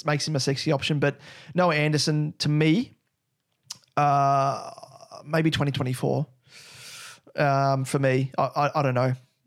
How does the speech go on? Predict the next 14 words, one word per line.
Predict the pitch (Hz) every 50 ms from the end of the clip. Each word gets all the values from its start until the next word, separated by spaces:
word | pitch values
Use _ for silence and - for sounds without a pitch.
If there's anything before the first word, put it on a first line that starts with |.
| _ -
It's, | - 139 - - -
it's | - 147 131 - - -
hard. | 160 135 131 127 131 135 131 - _ _ -
I'm, | 151 143 147 151
I'm | 147 170 170
a | 156
fifty-fifty | - 175 156 - 165 139 - 147 - 156
on | 135 131
the, | 131 - - - _ -
on | 147
the, | 139 135 131 - _ -
on | 143 151 147 139
the | 139 139 135
fence, | 131 131 160 160 165 156 - -